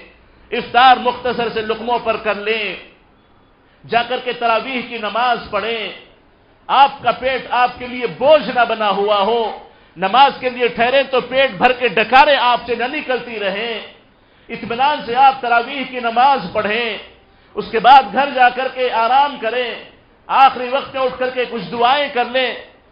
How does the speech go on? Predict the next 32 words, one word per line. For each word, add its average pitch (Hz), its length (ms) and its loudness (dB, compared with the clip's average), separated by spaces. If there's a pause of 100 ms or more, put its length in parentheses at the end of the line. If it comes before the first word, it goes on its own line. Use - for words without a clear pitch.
(120)
ایک 190 240 -2
دو 262 120 2
رکعت 269 460 4
کی 240 120 -8
توفیق 247 500 -4
ہو 254 80 6
تو 254 160 0
وہ 285 240 4
پڑھ 240 160 -2
لیں، 240 360 -6 (420)
پھر 277 100 -4 (280)
سحری 247 380 -4 (200)
مختصر 254 440 -4
انداز 247 460 2 (100)
میں 247 120 -6
بالکل 269 440 -8
فجر 269 320 -6
کے 240 180 -10
قریب 294 360 -6
آپ 254 260 2
کر 240 140 -4
لیں۔ 262 260 -4 (560)
روزانہ 247 440 0 (140)
کا 269 100 0
رمضان 254 520 0
کا 269 160 0
روٹین 277 400 -2
بنا 254 260 4
لیں 269 200 0 (240)
تو 233 180 -2
قسم 294 320 2
اللہ 277 460 6